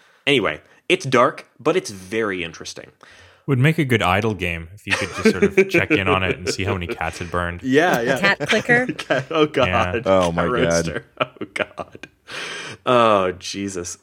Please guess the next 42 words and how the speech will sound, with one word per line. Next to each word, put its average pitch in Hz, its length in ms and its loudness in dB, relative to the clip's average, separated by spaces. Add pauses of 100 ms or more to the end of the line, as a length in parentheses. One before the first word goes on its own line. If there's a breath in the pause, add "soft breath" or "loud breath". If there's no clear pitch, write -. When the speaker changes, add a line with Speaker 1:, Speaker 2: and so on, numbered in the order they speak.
Speaker 1:
I 117 180 0 (220)
hope 131 260 2
no 107 140 0
one 92 260 -6
makes 90 280 -8
that. - 380 -4
<laughs> - 60 0 (640 loud breath)
So 170 380 4
the 165 200 -4
next 175 320 2
game 151 260 2 (100)
up 147 260 2
our 120 180 4
list 135 480 2
is, 113 520 2
uh, 113 120 4
one 131 160 4
that 127 80 2
you 135 100 6
played, 90 360 0
Nate, 80 340 -8 (100)
um, 98 260 -2
Spy 139 380 0
Intrigue. 78 640 -6 (500)
Speaker 4:
Yeah, 156 180 4
so 135 180 6
this 160 220 4
is 170 140 0
the 156 100 4
only 143 160 4
one 139 180 4
I, 117 200 2
uh, 98 260 4 (100)
I've 98 200 -2
played 107 260 0
for 98 160 0
this, 95 500 0 (140)
uh, 80 320 -6 (360 soft breath)
competition 107 560 0
thus 104 220 2
far, 87 300 0
though 82 420 -2